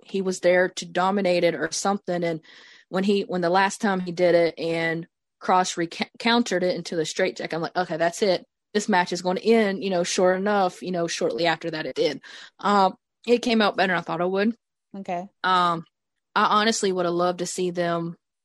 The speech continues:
Speaker 1: in a no hold bars match or, you know, something that they could just throw everything at each other. I think that would definitely be an interesting match, but I, I'm glad it was the way it was, so can't complain.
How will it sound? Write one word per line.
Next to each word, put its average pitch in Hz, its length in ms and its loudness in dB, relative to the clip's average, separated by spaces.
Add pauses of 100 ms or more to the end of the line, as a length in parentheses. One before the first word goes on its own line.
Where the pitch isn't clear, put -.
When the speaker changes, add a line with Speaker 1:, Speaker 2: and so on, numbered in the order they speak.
Speaker 1:
in 185 140 -4
a 165 340 0 (240)
no 220 220 4
hold 240 240 2
bars 208 380 0
match 202 480 0
or, 170 280 0
you 190 140 -2
know, 175 180 2
something 220 480 -2
that 170 220 -2
they 190 180 2
could 185 220 -6
just 175 320 -6
throw 175 220 2 (140)
everything 180 520 -2
at 131 80 -8
each - 160 -12
other. - 280 -12 (100)
I 190 120 -2
think 185 460 -8 (380)
that 202 180 2
would 175 120 0
definitely 175 580 -2 (160)
be 170 360 -2
an 170 80 -4
interesting - 540 -6
match, - 400 -16
but - 200 -6 (520)
I, 208 260 -4 (100)
I'm 247 140 4
glad 226 240 4
it 214 80 2
was 214 180 -2 (580)
the 208 60 0
way 202 140 2
it 202 100 0
was, 156 300 -6
so 160 420 -6 (260)
can't 208 200 -2
complain. - 400 -8